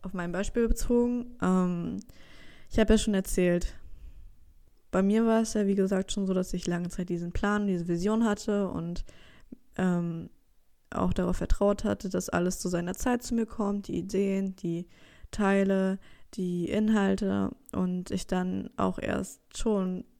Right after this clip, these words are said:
eine genauso lange Zeit fast in Angst und so Abschiebung <laughs> weiter gedacht habe. So, ich habe mich so ein bisschen davon distanziert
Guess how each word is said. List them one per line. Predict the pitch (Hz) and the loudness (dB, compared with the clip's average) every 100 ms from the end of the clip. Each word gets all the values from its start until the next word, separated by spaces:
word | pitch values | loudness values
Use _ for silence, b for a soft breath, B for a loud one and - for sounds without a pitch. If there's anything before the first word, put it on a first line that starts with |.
| _ _ | _ _
eine | 202 185 - _ | 0 0 -8 _
genauso | 220 247 220 | 4 4 6
lange | 190 190 190 | 4 2 0
Zeit | - 185 | 0 0
fast | - 185 180 190 - 175 | 0 0 0 -2 -6 -4
in | 175 170 175 - - - | -4 -4 -6 -10 -20 -2
Angst | 175 190 196 - | 0 0 -4 -6
und | 175 165 _ _ | -10 -10 _ _
so | - 170 170 175 b b | -6 -2 -2 -4 b b
Abschiebung | 180 190 - 247 240 226 226 - - | 4 4 4 4 6 4 2 -4 8
<laughs> | - - - 269 - - 233 - 285 339 330 262 - | 12 12 12 8 8 4 2 2 -4 0 2 2 2
weiter | 180 196 196 190 | 2 4 2 4
gedacht | 190 190 _ 190 202 - | 2 -2 _ -2 2 4
habe. | 196 190 190 | 4 2 2
So, | 185 180 180 | 0 0 0
ich | - 185 180 | -2 -4 -4
habe | 175 - - B B B - | -6 -12 -20 B B B -4
mich | 196 | -2
so | 196 | 0
ein | 190 | 0
bisschen | 185 190 | 0 0
davon | 190 185 175 170 | -2 -2 -6 -6
distanziert | 180 - 180 - 240 240 233 | -6 -4 -6 -4 0 0 -2